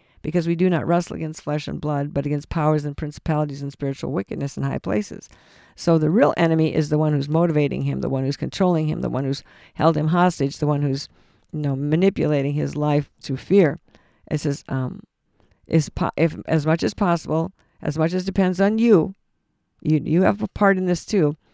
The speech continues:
choose to live peaceably with all men. Live peaceably. "Beloved, do not avenge yourselves, rather give place to wrath.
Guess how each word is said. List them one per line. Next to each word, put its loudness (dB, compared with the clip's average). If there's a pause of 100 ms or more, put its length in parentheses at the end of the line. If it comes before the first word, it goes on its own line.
(500)
choose 6
to -6
live -2
peaceably -4
with -4
all -2
men. -6
Live 2
peaceably. -4 (260)
"Beloved, 2
do 4
not 4
avenge 0
yourselves, 0 (380)
rather 0
give -6
place 0
to -2
wrath. 0